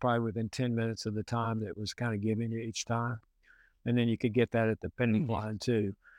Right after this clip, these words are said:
Speaker 1: But, I mean, I just, you know, you could barely get the cell signal, and you could check the app, and it would pop up like, "He's here and here and here."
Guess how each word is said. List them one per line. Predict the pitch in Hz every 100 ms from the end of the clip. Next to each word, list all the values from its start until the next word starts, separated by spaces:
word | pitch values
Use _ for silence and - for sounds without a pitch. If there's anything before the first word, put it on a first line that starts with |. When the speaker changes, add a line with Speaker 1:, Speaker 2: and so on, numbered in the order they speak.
| - _ _
Speaker 1:
But, | 127 127 123 117 - _ _
I | 117
mean, | 123 120
I | 127
just, | 107 80 - - -
you | 117
know, | 117
you | 113
could | 120 113
barely | 127 123 120
get | 120
the | -
cell | - 123 123
signal, | - 127 113 117 120
and | 110
you | 107
could | -
check | - 131 120
the | 120
app, | 117 120 113
and | 117
it | 113
would | 78 82
pop | 117 107 123
up | 113 -
like, | 113
"He's | 123 117 -
here | 117 113 113
and | 101
here | 117 113
and | 107
here." | 113 113 110